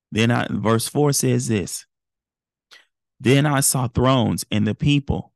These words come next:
of Revelation. We're in Revelation twenty, verse four. "Then I saw thrones and the people sitting on them that had been given the authority to judge. And I saw the souls of those who had been," what? "Beheaded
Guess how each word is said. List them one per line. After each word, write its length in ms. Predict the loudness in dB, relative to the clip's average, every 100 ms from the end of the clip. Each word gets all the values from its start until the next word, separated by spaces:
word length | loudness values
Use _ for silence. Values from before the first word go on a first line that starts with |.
| _
of 160 | -6 -2
Revelation. 640 | 0 0 -2 -2 -4 -6
We're 160 | -2 0
in 40 |
Revelation 520 | 0 0 0 -2 -4
twenty, 260 | -4 -2 0
verse 280 | 0 -2 -4
four. 300 | -4 -4 -4 -12 -20 _
"Then 140 | 0
I 140 | 2 2
saw 280 | 0 -2 -4
thrones 600 | 0 2 4 2 0 -2
and 160 | -2 -2
the 80 |
people 360 | -2 -2 -2 -2
sitting 360 | 0 0 0 -2
on 160 | 0
them 240 | 0 -2 -6 _ _
that 100 | -2
had 180 | -2 0
been 160 | -2
given 320 | 0 2 2 2
the 80 |
authority 520 | 0 -2 0 0 0 -2
to 120 | -4
judge. 420 | -2 -2 -4 -10 -16 _ _ _
And 260 | 0 0 0
I 180 | 0 0
saw 280 | 0 -2 -2
the 100 | -4
souls 540 | -4 0 2 2 2
of 160 | 0 0
those 400 | 0 2 0 0
who 140 | 0
had 200 | 0 0
been," 240 | 0 0 0
what? 260 | 0 0 -4 -14 _
"Beheaded 880 | 0 2 0 -2 0 2 2 0 -4